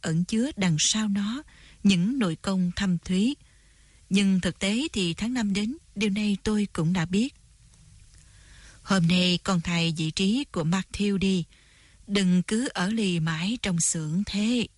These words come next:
"Vâng." Mọi người ở đây thường luân phiên nhau đứng quầy, và hầu hết ai cũng thích vị trí ấy. Họ sẽ có cơ hội được tiếp xúc với những cô nàng bản địa xinh đẹp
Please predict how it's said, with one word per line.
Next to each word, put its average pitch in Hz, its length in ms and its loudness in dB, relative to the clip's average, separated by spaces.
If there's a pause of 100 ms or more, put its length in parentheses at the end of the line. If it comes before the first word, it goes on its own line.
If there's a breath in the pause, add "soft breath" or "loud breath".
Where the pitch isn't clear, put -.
(880 soft breath)
"Vâng." 233 280 2 (1500 soft breath)
Mọi 196 160 4
người 185 160 2
ở 180 60 0
đây 202 300 -2
thường 160 300 0
luân 214 260 -2
phiên 208 300 -4
nhau 196 260 -4
đứng 202 260 0
quầy, 165 300 -2 (440 soft breath)
và 190 200 2
hầu 175 200 0
hết 202 300 -2
ai 180 200 2
cũng 160 220 0
thích - 240 -4
vị 160 240 0
trí 180 200 0
ấy. 202 340 0 (760 soft breath)
Họ 170 240 2
sẽ 208 140 0
có 302 100 -4
cơ 240 220 -2
hội 160 200 0
được 156 200 -2
tiếp 269 140 -2
xúc 302 300 -2
với 269 80 2
những 190 260 2
cô 226 180 -2
nàng 165 280 0
bản 160 180 -2
địa 180 180 0
xinh 214 260 0
đẹp 156 220 -2